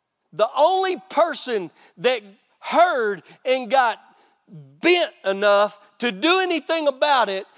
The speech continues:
was David. David heard the words of Goliath, who was standing on his inheritance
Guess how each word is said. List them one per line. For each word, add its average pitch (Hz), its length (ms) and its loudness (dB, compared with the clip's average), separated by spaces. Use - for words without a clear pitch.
was 214 280 -2
David. 170 560 -2
David 285 600 0
heard 302 680 0
the 233 180 2
words 247 760 2
of 202 240 0
Goliath, 226 800 2
who 285 200 0
was 247 200 0
standing 294 680 0
on 233 240 2
his 359 680 -2
inheritance 247 1120 -2